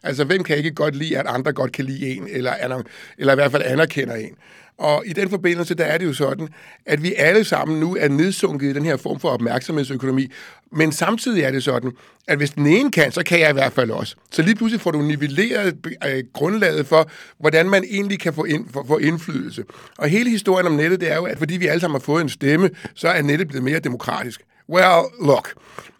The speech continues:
Som Herbert Simon rigtig nok forudså, det interessante er ikke at have fået en stemme. Det er, hvorvidt din stemme bliver hørt.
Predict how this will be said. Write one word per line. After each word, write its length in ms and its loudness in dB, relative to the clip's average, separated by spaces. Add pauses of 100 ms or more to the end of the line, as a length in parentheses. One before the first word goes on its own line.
(400)
Som 240 2
Herbert 260 2
Simon 240 4
rigtig 220 0
nok 140 2
forudså, 520 0 (260)
det 60 4
interessante 460 4
er 100 6
ikke 140 4
at 40 4
have 100 2
fået 160 2
en 60 2
stemme. 360 -2 (420)
Det 60 -2
er, 40 2
hvorvidt 360 2
din 120 -6
stemme 320 -2
bliver 160 -6
hørt. 260 -2